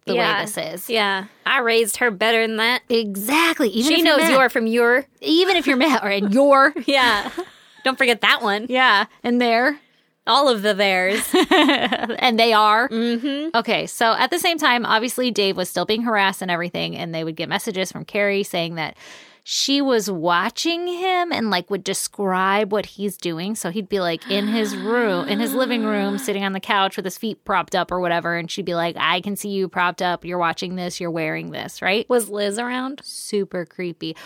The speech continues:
Speaker 1: Well, sometimes, yeah, right? Like, she would be sitting with him. I don't know about, like, when they were describing the
Speaker 2: Mm-hmm.
Speaker 1: things,
Speaker 2: Mm-hmm.
Speaker 1: like, what you're
Speaker 2: Mm-hmm.
Speaker 1: wearing.
Speaker 2: Mm-hmm.
Speaker 1: They didn't specify that. But
Speaker 2: Still creepy.
Speaker 1: super creepy.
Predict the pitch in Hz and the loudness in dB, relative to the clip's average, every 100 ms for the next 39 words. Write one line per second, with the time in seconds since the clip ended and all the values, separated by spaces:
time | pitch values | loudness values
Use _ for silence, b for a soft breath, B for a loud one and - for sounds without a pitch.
0 | B - 226 262 349 359 247 262 277 311 | B -6 -2 -2 0 2 2 0 2 4
1 | 240 185 185 175 254 202 196 - - 196 | 4 2 0 0 0 -4 -8 -8 -4 -4
2 | 175 196 - 196 196 185 190 190 226 208 | -4 -8 -4 -4 -4 -6 -6 -2 0 0
3 | 196 185 175 160 - 175 170 175 185 175 | 0 0 -2 -4 -8 -10 -8 -10 -8 -10
4 | 170 - 175 165 160 165 165 - - 214 | -10 -10 -6 -6 -6 -10 -12 -14 -10 -6
5 | 185 214 - - 190 190 202 202 160 196 | -6 -6 -8 -10 -14 -10 -10 -10 -10 -14
6 | - 190 196 202 220 - - - - - | -10 -8 -8 -8 -8 -10 -12 -14 -16 -18
7 | 202 254 226 208 185 214 208 185 180 - | -18 -14 -12 -12 -14 -6 -4 -4 -8 -10
8 | - - - - - 139 - B B B | -10 -10 -10 -10 -8 -10 -10 B B B
9 | B - 208 190 175 - _ - - 269 | B -4 0 0 -2 -6 _ -12 -2 -2
10 | - 196 - - - - - 226 - - | 0 -4 -6 -16 -12 -6 -4 -4 -8 -16
11 | - - | -18 -20